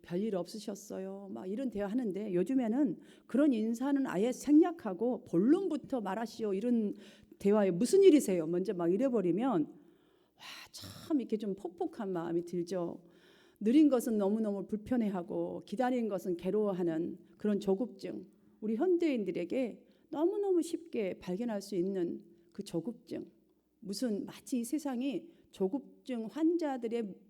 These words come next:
이렇게 병동 같은 느낌이 들어요. 그런데 이 조급증이 우리 신앙에도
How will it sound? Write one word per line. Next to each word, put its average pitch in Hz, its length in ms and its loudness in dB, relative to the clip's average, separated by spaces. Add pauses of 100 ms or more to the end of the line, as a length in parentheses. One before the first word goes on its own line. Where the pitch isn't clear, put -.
(140)
이렇게 - 420 -6
병동 285 440 2
같은 214 320 -2
느낌이 170 320 0
들어요. 101 540 -6 (560)
그런데 220 800 2 (360)
이 330 140 8
조급증이 202 880 -2
우리 269 200 2
신앙에도 339 1400 2